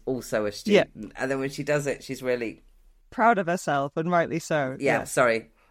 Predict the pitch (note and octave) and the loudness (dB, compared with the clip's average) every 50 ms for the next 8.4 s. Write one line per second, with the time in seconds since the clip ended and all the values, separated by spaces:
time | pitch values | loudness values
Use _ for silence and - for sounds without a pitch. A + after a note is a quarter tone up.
0 | _ _ - C3 C#3+ D3+ C#3 C3+ - C3+ A#2 B2+ - - A#2 G2+ A2 G#2+ - - | _ _ -2 0 0 0 -2 -4 -4 -4 -4 -4 -2 -2 0 0 0 -2 -4 -6
1 | - - - A#2+ B2+ A#2 F#2+ G#2 A2+ A#2 - - B2+ A2+ - - G3+ - - A#3 | -6 -4 -6 -6 -6 -6 -6 -4 -4 -4 -4 -8 -12 -10 -8 -8 -8 -4 0 -2
2 | A3 - - G#3+ G#3+ - - - - _ - - G#3 A3 C#4 C#4 B3 - C4+ A#3 | 0 2 2 0 0 0 -4 -10 -16 _ -2 2 4 4 4 4 4 2 2 2
3 | G#3 G3+ G3 G3 F#3 - - - E3 D3 D3+ C#3+ - C#3+ C3+ - - C#3 C#3 - | 2 2 4 4 2 2 2 -2 -6 -6 -6 -4 -2 -2 -2 -2 -4 -8 -4 -2
4 | C3+ C3+ C3+ C3 C3 B2+ C3 C3 A#2 - - B2+ A#2 A2 - - - C3 B2+ A#2+ | 0 0 2 0 0 0 2 0 0 0 0 -4 -4 -4 -6 -4 2 4 4 4
5 | A2+ E3 D3+ D3 - - - - - D3 C3+ - - - A#2+ G#2+ G2+ G2 - - | 4 0 -4 -10 -12 -14 -12 -4 0 0 2 2 0 -4 -8 -10 -10 -8 -8 -8
6 | A2 G2+ A2+ A2+ G#2 A2+ - - - _ - C#4+ D4 - D4 - - - D#4+ D#4+ | -6 -4 -2 -2 -2 -4 -6 -10 -12 _ 0 2 2 2 -2 -6 -2 -2 -2 0
7 | - D4+ C4 A3+ - A3+ A3+ A3 - - A3 A#3 A#3 - - - - A3 G#3 - | 2 0 0 0 0 0 -2 -2 -2 -2 -2 -2 -2 -2 -4 -6 -6 -6 -4 0
8 | - G3+ G3 F3+ F3 E3 E3+ | 0 2 2 2 2 0 -2